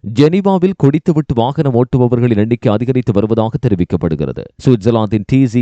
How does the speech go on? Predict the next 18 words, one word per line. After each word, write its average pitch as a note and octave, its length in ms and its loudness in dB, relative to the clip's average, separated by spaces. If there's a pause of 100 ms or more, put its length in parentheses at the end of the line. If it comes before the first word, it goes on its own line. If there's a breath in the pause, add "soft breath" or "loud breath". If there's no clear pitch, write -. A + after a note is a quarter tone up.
எஸ் G#2+ 120 -4
சமீபத்திய A#2+ 520 0
புள்ளி B2 260 2
விவரங்களின்படி A2+ 720 -2 (260)
மதுவினால் D#3+ 540 0
ஏற்படும் B2+ 360 -2
கடுமையான C#3 460 0
சாலை C3+ 360 -2
விபத்துகளின் A#2+ 600 0
எண்ணிக்கையில் B2 480 -2
ஜெனீவா B2+ 300 0 (120)
முதலிடத்தில் B2 560 0
உள்ளது. C#2 260 -6 (200)
இரண்டாயிரத்து G2 540 0
பதினேழாம் G#2+ 460 2
ஆண்டு G#2 180 -2
முதல் A2 300 0
ஜெனீவா A2+ 320 0